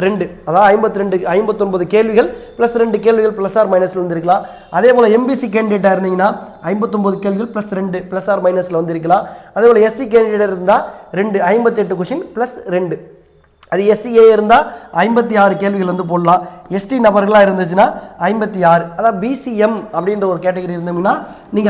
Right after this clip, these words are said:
ஐம்பத்தி நாலு கேள்வி போட்டிருந்தீங்கன்னா, என்ன வச்சுட்டோம், உங்களுக்கு பார்த்தீங்கன்னா கிடைக்கும். இது என்னன்னா, ஒரு plus or minus வந்து டூ போட்டிருக்கும். இப்ப இந்த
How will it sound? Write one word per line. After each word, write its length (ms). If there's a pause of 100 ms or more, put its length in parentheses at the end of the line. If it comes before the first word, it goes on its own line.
ஐம்பத்தி 300
நாலு 240
கேள்வி 260
போட்டிருந்தீங்கன்னா, 440
என்ன 120
வச்சுட்டோம், 340 (300)
உங்களுக்கு 260
பார்த்தீங்கன்னா 300
கிடைக்கும். 400
இது 100 (120)
என்னன்னா, 340 (160)
ஒரு 160
plus 220
or 120
minus 260
வந்து 220
டூ 80 (120)
போட்டிருக்கும். 360 (400)
இப்ப 80 (140)
இந்த 260